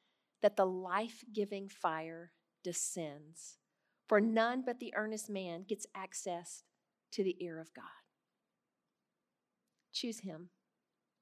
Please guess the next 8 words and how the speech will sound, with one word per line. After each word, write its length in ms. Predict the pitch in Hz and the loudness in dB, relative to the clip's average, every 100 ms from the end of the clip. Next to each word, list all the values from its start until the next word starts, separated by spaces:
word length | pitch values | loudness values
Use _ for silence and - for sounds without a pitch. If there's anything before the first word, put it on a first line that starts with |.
| _ _ _ _ _ _ _ _ - | _ _ _ _ _ _ _ _ -12
Choose 300 | - 220 202 | -6 -6 -6
him. 220 | 165 175 _ _ _ _ _ _ - | -12 -14 _ _ _ _ _ _ -4
Choose 340 | - 262 254 | -2 0 -2
to 140 | - | -4
set 400 | 262 - 214 196 | -4 4 4 4
your 120 | 214 190 | -2 -6
heart's 420 | - 196 202 - | 0 -2 -2 -10
affection 680 | 196 190 - - 196 202 | -4 -4 -4 -10 -12 -12